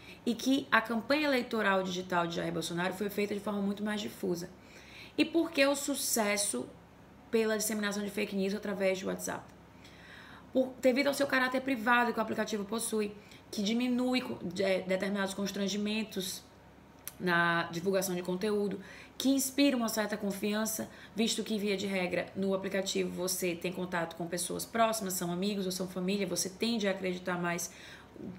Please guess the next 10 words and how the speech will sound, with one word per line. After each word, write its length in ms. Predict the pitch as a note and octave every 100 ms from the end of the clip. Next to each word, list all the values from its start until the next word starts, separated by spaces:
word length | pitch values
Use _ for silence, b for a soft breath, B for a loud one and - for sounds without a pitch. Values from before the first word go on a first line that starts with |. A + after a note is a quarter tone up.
| -
é, 240 | F3+ F3 F#3+
naquelas 320 | F#3 F#3+ F3
pessoas 420 | F#3+ F#3 F#3 F3
por, 240 | - A#3 B3+
pela 180 | A#3+
proximidade 480 | G#3+ G#3 G3 F#3 F3+
que 60 | F#3
você 220 | F3+ F#3+
possui. 420 | F#3+ F3+ A3+ A3+ B B B B
Então, 420 | A#3 A#3 C4 C4